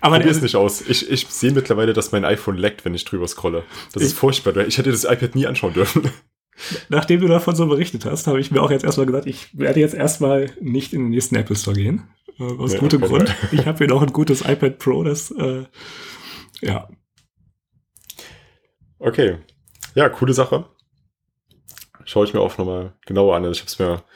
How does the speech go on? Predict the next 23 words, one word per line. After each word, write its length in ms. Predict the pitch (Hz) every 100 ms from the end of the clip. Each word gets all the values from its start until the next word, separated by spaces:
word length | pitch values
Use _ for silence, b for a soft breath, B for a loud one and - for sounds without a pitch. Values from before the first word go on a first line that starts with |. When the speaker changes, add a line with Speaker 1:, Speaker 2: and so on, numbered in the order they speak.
| B B B
Speaker 2:
bisher 240 | 104 120
nur 120 | 110
so 100 | 104
angeschaut, 380 | 117 117 - 135
hab's 160 | 117 -
auch 120 | 101
jetzt 160 | 101 107
noch 60 |
nicht 100 | 101
ausprobiert. 500 | 101 - 110 113 120 _ _ _ _
Das 160 | 107 -
mache 120 | 92
ich 60 |
auf 80 | 92
jeden 100 | 92
Fall 180 | - 98
mal. 120 | 101 - _ _ _ _ _ _ - B B B B B B B B B _ _ -
Okay, 300 | 127 208 147 - -
ich 120 | -
denke, 180 | 135 151
wir 60 | 139
sind 160 | 117
damit 420 | 101 123 135 -